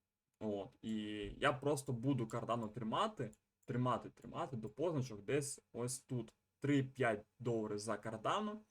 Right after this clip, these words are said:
Там я почну, а, ну, десь, може, продам триста-чотириста монеток.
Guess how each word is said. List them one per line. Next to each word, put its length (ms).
Там 300
я 160
почну, 480
а, 640
ну, 100
десь, 260
може, 220
продам 400
триста-чотириста 840
монеток. 540